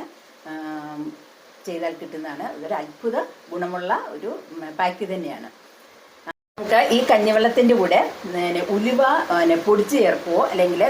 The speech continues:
തലേ ദിവസം, പിന്നെ, ഉലുവ വെള്ളത്തിലിട്ടിട്ട് ഈ കഞ്ഞിവെള്ളവുമായിട്ട് മിക്സ് ചെയ്ത്, ഏ, അരച്ചിട്ട് അത് മുടിയിൽ അപ്ലൈ ചെയ്യാൻ വളരെ നല്ലതാണ്. നമുക്ക് മുടി വളർച്ചയ്ക്കും ഒക്കെ ഒരുപാട് നല്ലതാണ്. ഈ പുളിപ്പിച്ച കഞ്ഞിവെള്ളമാണെങ്കിൽ, ഏ, കുറച്ചുകൂടി ഗുണം കൂടും. ആ,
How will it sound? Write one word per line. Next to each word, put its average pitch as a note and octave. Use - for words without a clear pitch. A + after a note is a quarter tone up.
തലേ F3
ദിവസം, F#3+
പിന്നെ, F3
ഉലുവ F3
വെള്ളത്തിലിട്ടിട്ട് E3+
ഈ E3
കഞ്ഞിവെള്ളവുമായിട്ട് F3
മിക്സ് E3
ചെയ്ത്, D3
ഏ, E3+
അരച്ചിട്ട് F3+
അത് G#3
മുടിയിൽ F3+
അപ്ലൈ E3+
ചെയ്യാൻ F3+
വളരെ E3
നല്ലതാണ്. D3
നമുക്ക് E3+
മുടി E3
വളർച്ചയ്ക്കും F3
ഒക്കെ -
ഒരുപാട് F#3
നല്ലതാണ്. D3+
ഈ F3+
പുളിപ്പിച്ച G3+
കഞ്ഞിവെള്ളമാണെങ്കിൽ, B3
ഏ, -
കുറച്ചുകൂടി D#4
ഗുണം B3
കൂടും. F#3+
ആ, F3